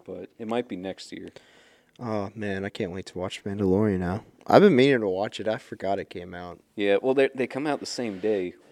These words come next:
Speaker 1: which I'm not a huge fan of. I kinda wish they would do one maybe, like, Wednesday and one Friday or something like that.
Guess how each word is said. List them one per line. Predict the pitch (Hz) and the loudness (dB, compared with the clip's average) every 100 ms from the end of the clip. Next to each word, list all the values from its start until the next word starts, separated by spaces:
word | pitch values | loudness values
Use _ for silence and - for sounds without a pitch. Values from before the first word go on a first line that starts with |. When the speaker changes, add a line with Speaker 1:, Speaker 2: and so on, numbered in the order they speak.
| _ _ - | _ _ -14
Speaker 1:
which | - | -6
I'm | 120 | -2
not | 139 160 | 0 0
a | |
huge | 110 - 240 - | 0 -2 -4 -4
fan | - 90 87 | -8 -8 -6
of. | 85 | -8
I | 95 | -8
kinda | 131 131 | -4 -2
wish | 120 - | -2 -2
they | 110 | -4
would | 101 | -2
do | 104 104 | -2 -4
one | 101 101 98 | -2 -4 -4
maybe, | 98 | -4
like, | 92 90 - - | -4 -4 -8 -10
Wednesday | 98 98 - 98 | -10 -10 -8 -8
and | 92 | -6
one | 92 92 | -10 -10
Friday | - 92 92 92 92 | -10 -6 -4 -4 -6
or | 90 | -8
something | - - | -12 -16
like | 95 | -10
that. | 98 98 | -8 -8